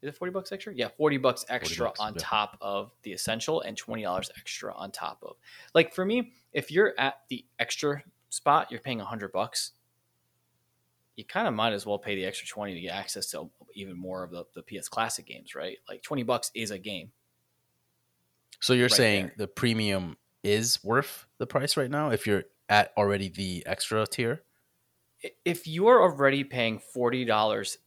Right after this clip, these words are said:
Speaker 1: extra from the o-, original, the, what is it
Speaker 2: Oh,
Speaker 1: called?
Speaker 2: like the
Speaker 1: Freaking
Speaker 2: essential?
Speaker 1: The essential, you might as well jump up an extra twenty bucks to get the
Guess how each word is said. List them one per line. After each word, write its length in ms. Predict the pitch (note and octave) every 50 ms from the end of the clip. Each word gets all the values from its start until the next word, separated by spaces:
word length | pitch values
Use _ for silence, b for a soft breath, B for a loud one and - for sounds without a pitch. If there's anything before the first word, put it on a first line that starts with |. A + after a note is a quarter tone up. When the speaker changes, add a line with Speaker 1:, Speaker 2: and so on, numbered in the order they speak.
| _ _
Speaker 1:
extra 580 | - G2+ - - - - - - C#2+ A#1+ A2+ - _ _ _ _ _ _ _ _ _ _ _ _ _ _ _ _ _ _ _ _ _ _ _ _ _ _ _ _ _ -
from 380 | - - - A#2+ A2+ A2 G#2+
the 300 | G#2 G#2 G2+ G#2 G#2 - _ _ -
o-, 100 | A#2 A#2+ - -
original, 400 | B2 B2 B2 A2+ G2+ G2 F#2+ F#2
the, 420 | - G2+ G2+ G2 F#2+ F#2+ F#2+ F#2 -
what 120 | - G#2 F#2
is 100 | - D#2+
it 40 |
Speaker 2:
Oh, 20 | -
Speaker 1:
called? 240 | A2+ A#2+ A2+ G2+ F#2+
Speaker 2:
like 120 | F#2 F#2 -
the 80 | F#2+
Speaker 1:
Freaking 20 | F#2
Speaker 2:
essential? 460 | - - F2+ E2+ F2 G2+ G#2 A2+ - - - _ _ _ _ _ _ _ _ _ _ -
Speaker 1:
The 80 | B2+ A#2+
essential, 640 | A#2 - - C3 B2 - - - E2 E2+ B2+ C3 _ _ _ _ _ _ _ _ _ _ _ _ _ _ _ _ _ _ _ _ _ _ _ _ _ _ _
you 120 | C3 B2+ B2
might 260 | C3 C#3+ D#3 E3+ E3
as 140 | D#3+ C#3 C3+
well 280 | C3+ C3 B2 B2+ B2 A#2+ -
jump 300 | - C3 A#2+ A2+ A2 - - C3
up 360 | B2+ B2 - - - - _ _
an 100 | - G#2 - -
extra 300 | A#2+ B2+ - - - A2+ G2
twenty 260 | - - A2+ G2+ F#2+
bucks 420 | F2+ - G2+ E2+ - - - - -
to 100 | - G#2+
get 340 | F#2+ - G#2 F#2+ - _ -
the 80 | G2